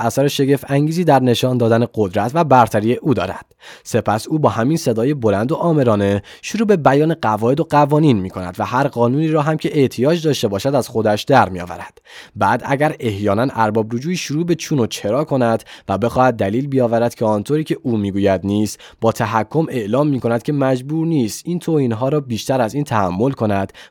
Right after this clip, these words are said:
و از اتاق خارج می‌شود. ارباب رجوع بیچاره هم که هاج و واج مانده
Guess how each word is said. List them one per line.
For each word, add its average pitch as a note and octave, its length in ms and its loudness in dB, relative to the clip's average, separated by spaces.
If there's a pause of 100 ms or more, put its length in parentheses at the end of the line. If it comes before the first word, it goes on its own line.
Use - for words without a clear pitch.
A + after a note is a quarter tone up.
و G#2+ 40 4
از A#2 180 2
اتاق F3 300 2
خارج F3 420 2
می‌شود. F2 420 -10 (480)
ارباب A2 420 0
رجوع D3+ 240 2
بیچاره D3+ 440 2
هم D#3 180 0
که E3 140 -2
هاج C#3 380 0
و B2 60 2
واج C#3 360 2
مانده G#2 460 2